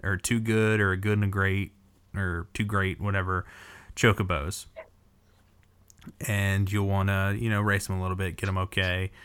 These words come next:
Um, I think it's at least combined total of four races. And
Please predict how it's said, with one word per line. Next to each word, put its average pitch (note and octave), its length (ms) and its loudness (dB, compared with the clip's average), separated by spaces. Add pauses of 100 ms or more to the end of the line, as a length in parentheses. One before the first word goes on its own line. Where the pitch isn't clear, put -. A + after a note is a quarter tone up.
(320)
Um, F#2+ 580 -2
I F#2+ 80 -6
think G2+ 220 -2
it's F2 100 -6
at F2 80 -6
least F2+ 380 -8
combined F2+ 500 -2
total F2+ 300 -4
of F2 80 -6
four F#2+ 300 -4
races. F#2 600 -6 (500)
And G2 640 -2